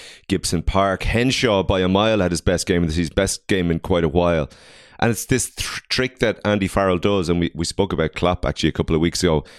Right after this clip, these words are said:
has this ability to get so much more out of players than you'd expect.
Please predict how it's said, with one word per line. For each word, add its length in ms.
has 160
this 140
ability 400
to 120
get 220
so 380
much 320
more 400
out 120
of 80
players 380
than 140
you'd 160
expect. 500